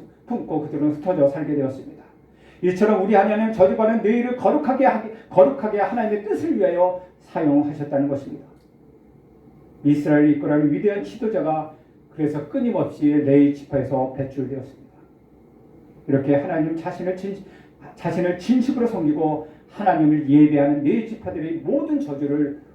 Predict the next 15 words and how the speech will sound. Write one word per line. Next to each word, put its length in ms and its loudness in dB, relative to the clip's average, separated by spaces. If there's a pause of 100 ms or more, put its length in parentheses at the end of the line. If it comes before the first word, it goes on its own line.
(140)
우리 200 6
하나님께서는 840 0 (300)
복으로 460 0
바꾸어 500 -8
주셨습니다. 580 -20 (1120)
사랑하는 360 2
여러분, 460 -6 (840)
과거의 440 4
잘못, 560 2
과거의 340 0
실패 600 -10
때문에 580 -2 (200)
절대 360 -2
낙심하지 500 -2
마십시오. 400 -10